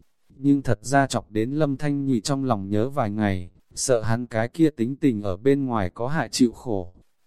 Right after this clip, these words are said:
Lúc sau nghe Lâm lão hán nói hiện giờ nhị hổ được người mắt duyên, đi theo sư phó các thôn chạy, nhưng thật ra so trước kia lanh lợi rất nhiều,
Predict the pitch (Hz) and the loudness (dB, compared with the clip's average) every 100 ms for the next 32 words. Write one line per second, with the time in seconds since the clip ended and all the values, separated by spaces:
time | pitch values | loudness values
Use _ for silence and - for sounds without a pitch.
0 | - 135 175 - 151 143 147 147 143 139 | -6 -2 0 2 2 2 2 2 2 0
1 | 131 127 143 120 117 120 120 143 165 107 | 0 -2 -2 -2 -2 -2 -2 0 0 0
2 | 107 135 104 110 110 113 95 104 107 107 | 0 0 0 -2 -2 -4 -2 -4 -2 -2
3 | 98 131 165 - 156 147 143 - _ - | 0 0 0 0 2 2 -2 -18 _ 0
4 | 147 143 151 139 - 147 139 117 - - | 0 2 0 2 2 2 2 -4 -2 -2
5 | - 151 143 135 117 110 _ _ 135 143 | -2 -4 -2 2 0 0 _ _ 0 2
6 | 139 131 101 117 139 - 147 135 196 180 | 2 0 -4 0 2 2 2 2 2 2
7 | - 165 147 143 139 120 104 185 160 127 | 4 4 6 2 2 0 2 -2 2 4
8 | 107 98 | 4 0